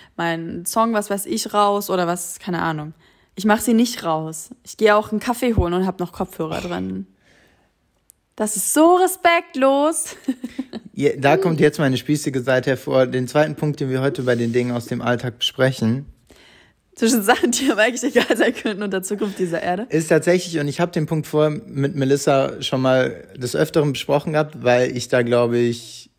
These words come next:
Speaker 2: ähm, vielleicht ein bisschen zu empfindlich oder auch spießig bin. Wir haben beide mal als, äh, Kassierer tatsächlich gearbeitet, Kassiererin,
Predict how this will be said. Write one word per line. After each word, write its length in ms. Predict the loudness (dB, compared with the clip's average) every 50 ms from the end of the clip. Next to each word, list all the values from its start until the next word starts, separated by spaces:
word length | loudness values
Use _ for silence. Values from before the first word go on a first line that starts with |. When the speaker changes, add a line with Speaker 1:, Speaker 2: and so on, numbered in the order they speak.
| _ -6
Speaker 2:
ähm, 420 | -2 0 0 2 2 0 -2 -4
vielleicht 320 | -2 0 2 2 2 0
ein 60 | -2 -4
bisschen 240 | -2 -2 -2 -4
zu 100 | -2 -2
empfindlich 480 | -2 -2 0 -2 -2 -2 -2 -2 -4 -2
oder 160 | 0 0 0
auch 60 | 0
spießig 400 | 0 -2 -4 -4 -4 -4 -10 -6
bin. 180 | -2 -2 -2 -2 -6 -12 -20 -20 -20 -20 -20 -20 -20 _ _ _
Wir 160 | 0 4 4 4
haben 120 | 6 4
beide 260 | 4 4 4 2 2
mal 180 | 0 0 0 0
als, 300 | 0 -2 -2 -4 -8 -2
äh, 200 | 0 0 0 0
Kassierer 540 | 0 -2 -4 -4 -2 -4 0 0 0 2 2
tatsächlich 460 | 0 -2 -2 -2 -4 -4 -6 -8 -8
gearbeitet, 600 | -8 -4 -2 -2 0 0 0 0 -2 -4 -8 -6
Kassiererin, 680 | -8 -8 -4 -2 -2 0 0 0 0 0 0 0 -2